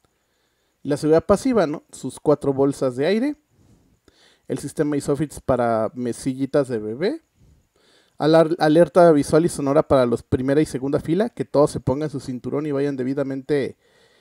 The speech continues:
acomodados. El Eco Driving, Eco Mode, sistema que permite modificar la respuesta del acelerador a fin de que el vehículo no se acelere de manera innecesaria, logrando mejorar el rendimiento de combustible.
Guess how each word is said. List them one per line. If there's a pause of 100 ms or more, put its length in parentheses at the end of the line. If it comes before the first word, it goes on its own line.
(600)
acomodados.
El
Eco
Driving,
Eco
Mode,
sistema
que
permite
modificar
la
respuesta
del
acelerador
a
fin
de
que
el
vehículo
no
se
acelere
de
manera
innecesaria, (480)
logrando
mejorar
el
rendimiento
de
combustible.